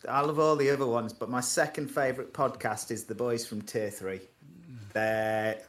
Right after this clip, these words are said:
I love their podcast, it's great. Uh, so we have on board, we've got the man, the legend, the gravy stain, and the person who I personally feel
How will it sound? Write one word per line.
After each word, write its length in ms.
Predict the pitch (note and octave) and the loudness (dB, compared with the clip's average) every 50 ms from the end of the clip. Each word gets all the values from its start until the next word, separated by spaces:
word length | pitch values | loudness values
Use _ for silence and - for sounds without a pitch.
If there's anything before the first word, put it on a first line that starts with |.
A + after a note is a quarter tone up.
| - _ - - | -20 _ -6 -2
I 100 | A2+ A#2 | 0 2
love 260 | A#2+ A#2 A#2 A#2 - | 2 2 2 0 0
their 140 | G#2 G2 F#2+ | -4 -6 -4
podcast, 560 | - G#2+ F#2+ F2+ - - F#2+ F2+ - - - | -6 -6 -8 -6 -6 -6 -8 -8 -8 -10 -12
it's 100 | - - | -12 -8
great. 380 | - G#2 G2+ G2+ G2+ G2+ G2+ - _ - - | -6 -4 -4 -2 -4 -6 -8 -14 _ -8 -6
Uh, 460 | G2 G2 G2+ G2+ G2+ G2+ G2+ G2+ G2 - - _ - - - - - - | -6 -4 -4 -4 -4 -4 -4 -6 -6 -8 -12 _ -20 -20 -20 -20 -14 -12
so 480 | - - A#2 A2 A2 A2 A2 A2 A2 A2 | -4 0 2 4 4 4 4 2 0 0
we 100 | B2+ B2 | 0 0
have 260 | A#2+ B2+ E3 D3+ C#3+ D3 | 0 2 2 2 2 2
on 200 | C#3 B2+ A#2+ A#2 | 2 0 0 0
board, 600 | A#2+ D3 C#3+ C3 C3 B2 B2 B2 A#2+ A#2+ A#2+ - | 0 2 4 4 4 4 4 4 2 0 -2 -4
we've 300 | B2+ B2+ A#2 A#2+ - - | -6 -6 -6 -6 -6 -2
got 420 | - B2 B2 A#2+ A#2 A#2 - - - _ _ _ _ - | 2 4 4 4 4 2 -2 -10 -20 _ _ _ _ -2
the 80 | C#3 C#3+ | 0 4
man, 420 | D3 D3+ D#3 D#3+ D#3+ E3 D#3+ C#3+ - - - - _ _ | 4 4 4 4 2 2 -2 -6 -10 -14 -20 -20 _ _
the 100 | - B2+ | -6 -2
legend, 560 | C3+ C#3 C#3 C#3 C3+ - C3+ B2+ B2+ B2+ B2 A#2+ | 2 2 2 2 0 -2 -4 -2 -2 -2 -2 -2
the 80 | B2 | -4
gravy 360 | A#2+ - C#3 C3+ C3 B2+ B2+ | -2 0 0 0 0 0 -2
stain, 480 | B2 - - - A#2+ A#2 A#2 A#2 A2+ A#2 B2 | -6 -6 -2 0 0 0 0 0 -2 -4 -4
and 160 | C3+ C#3 D3 | -2 -2 0
the 60 | D#3 | -2
person 500 | D3+ - F#3+ G3 F#3+ F3+ F3 - - D3+ C3+ | -2 0 2 4 4 4 2 0 -2 -4 -2
who 160 | C#3+ D3 C3 | -2 0 2
I 160 | C3+ C3+ C3+ | 2 2 0
personally 520 | C#3 C#3 - E3+ D#3+ D3 C#3+ - D3 C3+ - | -2 -2 0 0 2 2 0 -2 -2 -2 -2
feel 520 | B2+ - - C#3+ C3 B2 A#2+ A2+ A2 - | -2 0 2 4 4 4 2 2 -2 -4